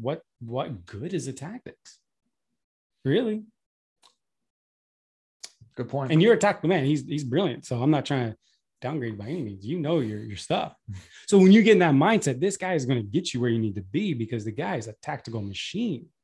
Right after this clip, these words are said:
Speaker 2: But
Speaker 1: I'm
Speaker 2: until you're
Speaker 1: telling you.
Speaker 2: ready, it doesn't matter. Doesn't,
Speaker 1: Right.
Speaker 2: I can give you the greatest stuff, stuff
Speaker 1: Right.
Speaker 2: in the world. I give you the best diet ever, and it's not gonna matter at all until you have the, the mindset correct.
Speaker 1: God.
Speaker 2: Kyle, dude, thank you so much for being on the
Speaker 1: That was
Speaker 2: podcast
Speaker 1: fun.
Speaker 2: today.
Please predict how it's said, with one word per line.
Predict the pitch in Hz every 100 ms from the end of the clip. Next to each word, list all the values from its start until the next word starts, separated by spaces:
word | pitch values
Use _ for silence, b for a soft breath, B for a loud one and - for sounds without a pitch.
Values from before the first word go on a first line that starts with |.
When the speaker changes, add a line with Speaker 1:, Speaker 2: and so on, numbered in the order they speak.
| _ _ -
Speaker 2:
But | 127
Speaker 1:
I'm | 143
Speaker 2:
until | 135 170
you're | 147
Speaker 1:
telling |
you. | 131
Speaker 2:
ready, | 156 127 131
it | 127
doesn't | 127 131
matter. | 139 104 107 -
Doesn't, | 131
Speaker 1:
Right. | 220 131
Speaker 2:
I |
can | 147
give | 151 147
you |
the | 135
greatest | 123 143 131
stuff, | 151 151
stuff | - 156
Speaker 1:
Right. | 151
Speaker 2:
in | 151
the |
world. | 151 135 104 98 -
I | 156
give | 165
you |
the | 131
best | 123 185 185
diet | 180 160 160 -
ever, | - 151 113 87 - - - - -
and |
it's | 143 131
not |
gonna | 143 135
matter | 131 120
at | 120
all | 107 - _ _ _ -
until | 127 - 147
you | 131
have | 127
the, | 120 117
the | - 120
mindset | 120 120 110 -
correct. | 107 - - _
Speaker 1:
God. | 143 110 B B B B
Speaker 2:
Kyle, | 139 139 101
dude, | 147 143
thank | 156
you | 160
so |
much | 165
for | 139
being | 147
on | 135
the |
Speaker 1:
That | 135 135
was |
Speaker 2:
podcast | 143 135
Speaker 1:
fun. | 147
Speaker 2:
today. | 139